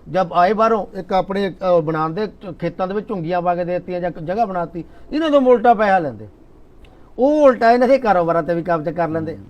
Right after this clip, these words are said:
Speaker 2: ਬਿਲਕੁਲ,
Speaker 1: ਤੇ
Speaker 2: ਬਿਲਕੁਲ।
Speaker 1: ਮੁੜ ਕੇ ਜਿਹੜੇ ਅੱਜ ਕੁਆਟਰਾਂ 'ਚ ਇਹਨਾਂ ਦੇ ਕਿਰਾਏ 'ਤੇ ਰਹਿੰਦੇ ਹੁੰਦੇ, ਤਾਂ ਮੁੜ ਕੇ ਉਹੀ ਰੇਟ ਪਾਉਂਦੇ ਵੀ ਤੂੰ ਕਿੰਨੇ ਦੀ ਵੇਚਣੀ ਹੈ?
Speaker 2: ਹੂੰ, ਉਹ
Speaker 1: ਇਹ
Speaker 2: ਤਾਂ
Speaker 1: ਜਗ੍ਹਾ
Speaker 2: ਹੈ।
Speaker 1: ਦੱਸੋ ਕਿੰਨੇ
Speaker 2: ਉਹ
Speaker 1: ਦੀ
Speaker 2: ਤਾਂ ਹੈ।
Speaker 1: ਵੇਚਣੀ? ਕਿੱਥੋਂ ਪੈਸੇ ਇਹਨਾਂ ਨੂੰ ਆਏ ਫਿਰ ਇਹ?
Speaker 2: ਇੱਕ ਗੱਲ ਹੋਰ ਭਗਵਾਨ ਜੀ, ਇੱਕ, ਇੱਕ ਤਾਂ ਦੇਖੋ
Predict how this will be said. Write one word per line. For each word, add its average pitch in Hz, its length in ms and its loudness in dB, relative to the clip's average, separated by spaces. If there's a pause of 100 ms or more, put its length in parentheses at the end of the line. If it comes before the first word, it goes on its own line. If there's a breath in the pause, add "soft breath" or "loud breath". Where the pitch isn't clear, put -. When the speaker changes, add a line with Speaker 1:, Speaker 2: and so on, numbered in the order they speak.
Speaker 2:
ਬਿਲਕੁਲ, 123 320 -12
Speaker 1:
ਤੇ 226 80 4
Speaker 2:
ਬਿਲਕੁਲ। 254 140 6
Speaker 1:
ਮੁੜ 208 160 0
ਕੇ 247 240 4
ਜਿਹੜੇ 226 420 6
ਅੱਜ 202 120 -6
ਕੁਆਟਰਾਂ 196 500 0
'ਚ 202 40 -10
ਇਹਨਾਂ 233 160 -2
ਦੇ 240 60 -4
ਕਿਰਾਏ 190 300 2
'ਤੇ 180 100 -2
ਰਹਿੰਦੇ 190 240 -2
ਹੁੰਦੇ, 147 280 -6
ਤਾਂ 175 100 -4
ਮੁੜ 175 160 -2
ਕੇ 208 100 -10
ਉਹੀ 175 240 -2
ਰੇਟ 160 200 -4
ਪਾਉਂਦੇ 143 420 -10
ਵੀ 233 100 -12 (380 soft breath)
ਤੂੰ 160 160 -8
ਕਿੰਨੇ 160 220 -6
ਦੀ 156 80 -4
ਵੇਚਣੀ 151 380 -6
ਹੈ? 123 60 -8
Speaker 2:
ਹੂੰ, 101 280 -12 (420)
ਉਹ 131 100 -10
Speaker 1:
ਇਹ 160 80 -4
Speaker 2:
ਤਾਂ 175 100 2
Speaker 1:
ਜਗ੍ਹਾ 220 120 0
Speaker 2:
ਹੈ। 196 120 -2
Speaker 1:
ਦੱਸੋ 180 140 -8
ਕਿੰਨੇ 170 180 -8
Speaker 2:
ਉਹ 160 60 -6
Speaker 1:
ਦੀ 160 40 -8
Speaker 2:
ਤਾਂ - 0 -
ਹੈ। 151 60 -6
Speaker 1:
ਵੇਚਣੀ? 135 260 -10 (280 loud breath)
ਕਿੱਥੋਂ 247 260 4
ਪੈਸੇ 233 280 2
ਇਹਨਾਂ 247 160 0
ਨੂੰ 254 120 0
ਆਏ 196 120 2
ਫਿਰ 170 100 -4
ਇਹ? 160 200 -4 (280)
Speaker 2:
ਇੱਕ - 140 -8
ਗੱਲ 185 200 0
ਹੋਰ 175 440 2
ਭਗਵਾਨ 160 220 0
ਜੀ, 170 180 -6
ਇੱਕ, 165 200 -8
ਇੱਕ 165 120 -10
ਤਾਂ 170 160 0
ਦੇਖੋ 165 360 0